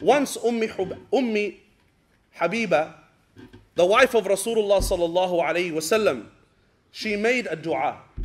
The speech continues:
She made a dua. She said, "اللهم متعني بزوج رسول الله صلى الله عليه وسلم، وأبي سفيان،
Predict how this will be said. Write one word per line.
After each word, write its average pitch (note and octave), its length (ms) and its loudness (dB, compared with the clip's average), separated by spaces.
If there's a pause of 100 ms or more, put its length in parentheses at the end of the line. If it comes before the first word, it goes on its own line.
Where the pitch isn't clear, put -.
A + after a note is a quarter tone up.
(1000)
She B3 200 -2
made D4 200 8
a B3+ 60 8
dua. G3 440 4
She B3 120 -2
said, B3+ 200 8
"اللهم C4 580 6
متعني G#3+ 1120 2
بزوج G3+ 460 2
رسول G3 420 2
الله F3 320 2
صلى D#3+ 280 -2
الله D3+ 380 0
عليه C#3+ 280 -4
وسلم، C3+ 360 -6 (2000)
وأبي A3+ 400 6
سفيان، G3+ 680 2